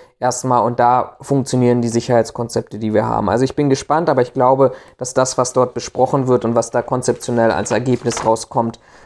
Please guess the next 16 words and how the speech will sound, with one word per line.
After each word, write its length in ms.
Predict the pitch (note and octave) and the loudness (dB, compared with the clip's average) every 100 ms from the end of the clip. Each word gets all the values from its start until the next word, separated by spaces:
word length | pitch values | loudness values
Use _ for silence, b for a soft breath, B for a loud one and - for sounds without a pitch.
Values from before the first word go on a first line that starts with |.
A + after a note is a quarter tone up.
| B | B
ähm, 400 | A#2+ A#2+ A2+ A2+ - | -2 0 0 -4 -8
tatsächlich, 840 | - A#2+ B2 A#2+ - B2+ A#2+ - - | -4 -2 0 -2 0 0 0 -4 -12
ähm, 440 | A#2 A2+ A2 G2+ G#2+ | -8 -4 -2 -4 -4
genauso 560 | A#2 A2+ A#2 A#2+ A2 | 0 0 2 0 0
zielführend 560 | - - A#2 - A2+ G#2 | -2 -6 -6 -2 -2 -2
ist 180 | - A#2 | -4 -2
wie 100 | F#2+ | 0
alles 260 | G#2 G#2+ | 0 0
andere, 340 | F2+ A2 A2 A2 | 0 0 0 0
was, 320 | - - - _ _ _ - | -2 -6 -10 _ _ _ -8
ähm, 380 | G#2 G2+ B2 - | -6 -4 -6 -6
in 100 | A#2+ | -2
der 80 | A2 | 0
Sicherheit 380 | A2 A#2+ G#2 | 0 0 0
angefasst 520 | - A#2 A2 - - B2 | 0 -2 -2 -4 -6 -6
wird. 280 | A#2+ - | -6 -8